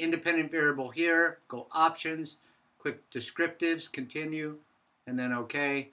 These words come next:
And then you get the two boxes. This is your, where you get step six,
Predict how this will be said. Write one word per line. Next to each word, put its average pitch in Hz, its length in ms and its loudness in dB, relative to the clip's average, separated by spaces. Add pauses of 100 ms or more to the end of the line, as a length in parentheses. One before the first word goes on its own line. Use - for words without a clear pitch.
(1700)
And 120 100 -8
then 123 120 0
you 123 120 2
get 120 160 -2
the 120 80 -6
two 123 200 -4
boxes. 120 600 -2 (140)
This 131 260 -4
is 117 220 -6
your, 120 140 -6
where 123 140 -4
you 117 140 0
get 117 180 -4
step 117 300 -10
six, - 460 -14